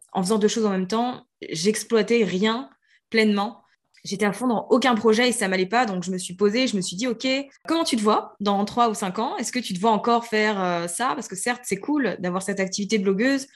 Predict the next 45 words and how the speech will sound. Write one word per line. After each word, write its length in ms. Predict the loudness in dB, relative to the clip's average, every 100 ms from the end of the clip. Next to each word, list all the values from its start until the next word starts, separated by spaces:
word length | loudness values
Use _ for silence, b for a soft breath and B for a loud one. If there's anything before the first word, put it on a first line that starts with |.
| b
Je 80 | -6
rencontrais 380 | -4 -2 -2
plein 160 | 0 2
de 80 | 2
gens, 260 | 2 2
j'allais 160 | 0 0
à 40 | 0
des 160 | -2
événements, 420 | -2 -2 0 0
je 60 | -2
voyageais 380 | -2 -2 0 0
et 80 | 0
tout. 200 | -6 -10 b b
C'était 180 | -12 -8
très, 180 | -4 -2
très 160 | -2
fun. 320 | 0 0 0 -6 B B B 0
Euh, 140 | 2
mais 120 | 2
pour 180 | 0 2
autant, 220 | 2 2
je 120 | -2 -2
me 80 |
voyais 260 | -2 0 0
pas 140 | 0
le 60 | -2
faire 180 | -2 -4
sur 160 | -4
le 80 | -4
long 160 | -4 -4
terme. » 300 | -2 -2 -4 b -6
Donc, 240 | -4 2
euh, 440 | 2 2 0 -2 -4
j'ai 180 | -2 0
décidé 460 | 0 0 2 2
de, 180 | 2 -2
de 140 | -2
m'orienter 800 | -2 0 0 -2 -2 0 0 -2 _ _ _
exclusivement 760 | -6 -4 -2 -2 -2 -2 -2 -4
sur 160 | -4 -4
l'aspect 360 | -4 -2 0 0
entrepreneuriat 760 | -2 -2 -2 0 0 2 0
de 80 | -2
mon 100 | -6
activité. 640 | -8 -10 -8 -2 -4 -4